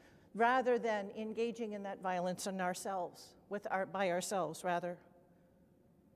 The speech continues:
Morally, calling someone else to do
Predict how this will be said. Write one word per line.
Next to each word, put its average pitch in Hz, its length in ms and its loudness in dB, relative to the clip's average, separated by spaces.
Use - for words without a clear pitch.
Morally, 233 720 10
calling 262 520 6
someone 233 400 -2
else 214 280 0
to 220 140 -6
do 226 440 -2